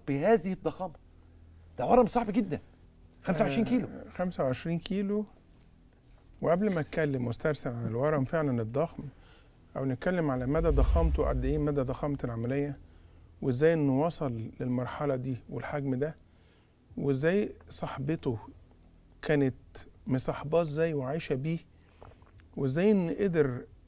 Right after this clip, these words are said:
Speaker 2: في الآخر إن هو يأثر على كامل حياتها وحتى على المحيطين بيها،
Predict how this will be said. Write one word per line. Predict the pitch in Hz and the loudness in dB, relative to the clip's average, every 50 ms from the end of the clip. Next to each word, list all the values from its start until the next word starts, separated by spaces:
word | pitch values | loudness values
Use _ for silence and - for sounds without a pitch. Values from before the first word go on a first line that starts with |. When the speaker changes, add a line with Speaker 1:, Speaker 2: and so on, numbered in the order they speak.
| - - | -20 -8
Speaker 2:
في | - - | -4 -4
الآخر | 135 147 - 170 175 - - 165 151 135 135 - - | -2 0 0 0 0 0 0 0 0 0 -2 -4 -4
إن | 123 120 117 | -2 -2 0
هو | 123 143 160 160 160 151 143 131 123 - - - - - _ - | 0 0 0 0 2 0 0 0 -2 -8 -14 -20 -20 -20 _ -6
يأثر | 165 170 170 185 170 - - 165 139 | -2 0 0 0 -2 -2 -4 -4 -2
على | 123 123 123 123 123 | -2 -2 -4 -4 -4
كامل | - 175 170 160 147 131 | -2 -2 -2 -2 -2 -4
حياتها | - - - 131 165 175 - - - 156 143 - - - - - - - - - _ _ | -6 -6 -4 -2 -2 -2 -4 -6 -8 -10 -10 -12 -18 -20 -20 -20 -20 -20 -20 -20 _ _
وحتى | - - - 165 - - 160 | -10 -4 -4 -4 -2 -2 -2
على | 135 131 131 | -2 0 -2
المحيطين | 131 - - 127 - - 170 160 147 | -4 -4 -4 -6 -4 -4 -4 -4 -2
بيها، | 160 175 165 160 160 | -4 -4 -4 -4 -6